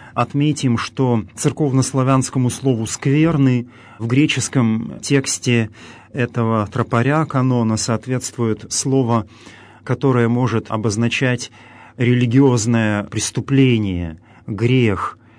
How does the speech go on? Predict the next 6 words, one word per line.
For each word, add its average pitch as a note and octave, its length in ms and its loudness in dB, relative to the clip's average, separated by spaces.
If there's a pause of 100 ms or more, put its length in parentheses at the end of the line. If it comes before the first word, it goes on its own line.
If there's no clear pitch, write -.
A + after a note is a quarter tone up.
(160)
То C3 80 0
есть - 420 -2
преступлением, B2+ 1300 2 (260)
именно A#2+ 460 2
религиозным B2 840 4
преступлением. A2 1040 0